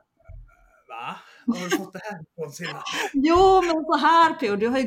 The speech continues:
Speaker 2: glorifierat och upphöjt Hanif Bali här i veckan. Alltså, jag har aldrig hört dig snacka så mycket gott om Hanif Bali. <laughs> Plus,
Speaker 1: Det är inte
Speaker 2: P O,
Speaker 1: alls.
Speaker 2: plus, P O, att du har börjat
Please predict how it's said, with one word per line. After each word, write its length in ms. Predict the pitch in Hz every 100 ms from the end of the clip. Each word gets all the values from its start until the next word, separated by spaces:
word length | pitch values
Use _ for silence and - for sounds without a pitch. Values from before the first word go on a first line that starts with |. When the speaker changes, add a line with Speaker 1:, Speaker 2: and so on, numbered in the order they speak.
| 196
Speaker 2:
glorifierat 1120 | 240 247 240 233 - 240 240 233 226 208 202
och 120 | 208
upphöjt 880 | 262 285 - - - 233 277 214 202
Hanif 340 | 233 226 214 -
Bali 460 | 202 269 254 214
här 120 | 185 185
i 20 |
veckan. 440 | 196 202 269 247
Alltså, 160 | 190 196
jag 80 | 208
har 40 |
aldrig 200 | 254 220
hört 180 | 190 190
dig 180 | 196 190
snacka 320 | - 233 294
så 100 | -
mycket 240 | 233 208
gott 280 | 202 349 -
om 120 | 208
Hanif 260 | 214 190 190
Bali. 500 | 202 233 214 202 -
<laughs> 0 | 294 277 - 277 _ 285 - - - - -
Plus, 320 | - 320 392 453
Speaker 1:
Det 60 |
är 80 | -
inte 140 | 403 -
Speaker 2:
P 140 | 269 240
O, 80 | 220
Speaker 1:
alls. 100 | 202 -
Speaker 2:
plus, 420 | 320 302 370 392 - 415 - -
P 240 | 214 202
O, 300 | 202 226 -
att 200 | - 226 226
du 220 | 190 214
har 80 | 220
börjat 320 | 202 208 196